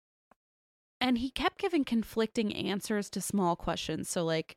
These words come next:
the detective asked Ryan if he had a girlfriend. Ryan said no. When asked if he knew Heather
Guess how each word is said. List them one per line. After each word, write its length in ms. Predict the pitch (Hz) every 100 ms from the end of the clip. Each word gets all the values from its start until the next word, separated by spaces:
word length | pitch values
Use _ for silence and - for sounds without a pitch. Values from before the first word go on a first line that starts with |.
| _
the 80 | 202
detective 420 | 196 - 233 240
asked 220 | 220 196 196
Ryan 220 | 180 180
if 100 | -
he 100 | 202
had 220 | 175 160
a 40 |
girlfriend. 560 | 165 202 240 - - 175
Ryan 220 | 160 165
said 180 | - 180
no. 380 | 202 202 156 165 - _ _ _ _ _ _ _ _ _ _
When 180 | 214 214
asked 240 | 214 -
if 80 | 202
he 100 | 208
knew 200 | 196 180
Heather 560 | - 247 311 185 170